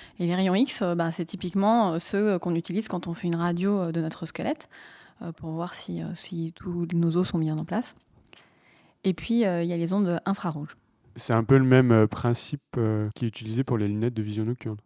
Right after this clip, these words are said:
Speaker 1: Pour capter l'infrarouge, tout à fait. Ces, ces lunettes, elles sont faites de caméras thermiques,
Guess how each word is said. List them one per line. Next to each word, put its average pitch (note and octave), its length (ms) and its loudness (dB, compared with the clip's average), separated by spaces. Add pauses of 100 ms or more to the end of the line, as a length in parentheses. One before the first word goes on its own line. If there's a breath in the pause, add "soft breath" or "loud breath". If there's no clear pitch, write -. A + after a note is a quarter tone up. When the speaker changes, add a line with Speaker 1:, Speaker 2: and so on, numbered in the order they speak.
(160)
Speaker 1:
Pour G3 160 -4
capter G#3+ 260 2
l'infrarouge, G#3 400 0
tout - 140 -6
à A#3 80 2
fait. G#3+ 260 -4
Ces, G3+ 300 2
ces G3+ 140 0
lunettes, G#3+ 280 2
elles F#3 80 0
sont F#3 160 -6
faites G3 340 -6
de E3 160 -4
caméras F#3 440 -2
thermiques, G3+ 580 -2